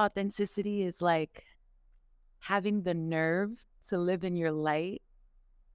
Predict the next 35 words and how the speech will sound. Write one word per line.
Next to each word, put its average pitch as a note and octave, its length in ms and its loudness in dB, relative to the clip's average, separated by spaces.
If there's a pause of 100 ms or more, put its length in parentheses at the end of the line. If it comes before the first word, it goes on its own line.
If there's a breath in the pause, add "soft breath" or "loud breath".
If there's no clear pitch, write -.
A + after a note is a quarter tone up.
(160)
but F#3 120 2
also, F#3+ 300 2
like, F#3 220 -2
embrace D#3+ 420 -2
the D3+ 120 -8
shadows D#3 580 -2
of C#3+ 140 -6
yourself. C#3+ 500 -6
Like, D3 200 -2
we're D#3+ 120 0
fully E3 400 0
both D3+ 380 0
light D3+ 260 2
and D3 180 -2
dark. D3 400 0 (640)
And E3+ 140 0
I F3 180 0
think F3+ 240 -2
when E3 520 -2 (440)
people G#3+ 300 -2
think F#3+ 220 -6
of E3 100 -6
the E3+ 80 0
word E3 260 -2
authenticity, E3+ 800 -2
like D#3+ 180 -2
you E3 60 -4
said, E3+ 260 0
it's - 180 -8
very F#3 220 2
much G3 240 0
a D#3+ 60 0
buzzword G3 580 0
right B3 220 2
now. C4 320 2